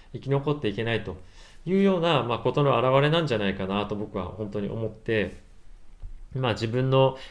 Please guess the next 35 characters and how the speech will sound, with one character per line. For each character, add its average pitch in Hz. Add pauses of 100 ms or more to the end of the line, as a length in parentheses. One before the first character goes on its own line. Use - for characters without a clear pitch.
(120)
ま 127
あ、 -
生 113
き -
方 180
っ -
て -
い 101
う -
の 95
も 95
そ 110
う -
で 90
す 85
け 101
ど 98
も、 120 (240)
ま 135
あ、 -
こ 135
う 131
い 135
っ -
た 127
と 139
こ 151
ろ 151
が 120
で 95
す -
ね、 98
え 101
ー、 -
日 104